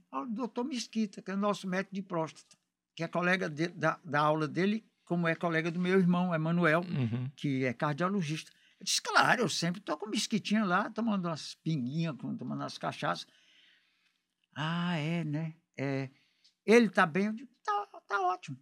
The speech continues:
Speaker 1: Aí ele disse, "E teu irmão?" "Ah, Emanuel tá ótimo, Bel. Mas tu tá onde, cara?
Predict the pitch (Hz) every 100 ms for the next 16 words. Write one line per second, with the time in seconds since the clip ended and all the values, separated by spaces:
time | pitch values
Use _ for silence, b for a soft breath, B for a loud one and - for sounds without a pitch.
0 | _ _ _ _ _ _ _ _ - 190
1 | 175 151 170 - - _ - 311 - 269
2 | 262 214 247 196 131 _ - 262 208 185
3 | 233 170 277 - 415 370 359 339 151 117
4 | 120 110 98 _ _ _ 220 233 - 220
5 | - 220 208 208 151 - 127 -